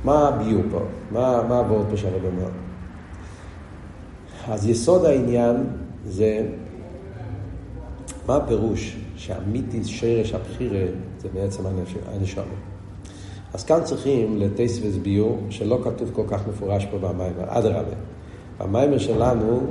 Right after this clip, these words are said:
אם מסתכלים בפנים בלושן המיימר, אז יש פה, אה, בעיה.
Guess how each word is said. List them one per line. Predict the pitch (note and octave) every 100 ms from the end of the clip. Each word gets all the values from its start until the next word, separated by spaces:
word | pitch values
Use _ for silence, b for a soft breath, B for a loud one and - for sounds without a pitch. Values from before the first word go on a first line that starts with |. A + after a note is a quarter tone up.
| - A#2+
אם | G2
מסתכלים | G2 G2+ A2 A#2+
בפנים | G#2+ A2 G#2+ A2+
בלושן | G2+ G#2+ A2 A2
המיימר, | G#2 G2+ G2+ A2 C3+ - - B B B B B B -
אז | G2 F#2+
יש | A#2 A#2
פה, | - B2 A#2+ B2 B2 - - - -
אה, | G#2 G2
בעיה. | F#2+ A2+ -